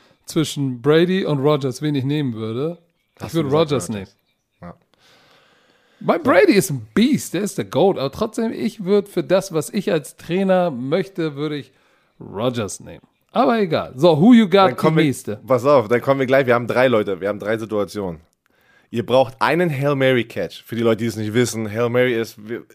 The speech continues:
Speaker 2: fünfzig Yards, ein Spielzug, nur noch zwei Sekunden auf der Uhr. Ball muss ganz tief geworfen werden. Da werden mehrere Spieler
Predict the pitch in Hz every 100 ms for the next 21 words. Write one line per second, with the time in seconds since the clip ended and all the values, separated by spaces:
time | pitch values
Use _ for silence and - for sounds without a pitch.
0 | _ _ - - 196 185 156 123 131 139
1 | 143 - - 139 131 - 139 117 135 127
2 | 113 - 127 123 - - 127 123 120 127
3 | 120 120 - 113 120 123 123 - - -
4 | 117 131 135 - 135 143 - - - 151
5 | - 123 123 131 123 113 120 120 123 -
6 | - 117 135 123 127 151 147 131 131 -
7 | 139 131 131 127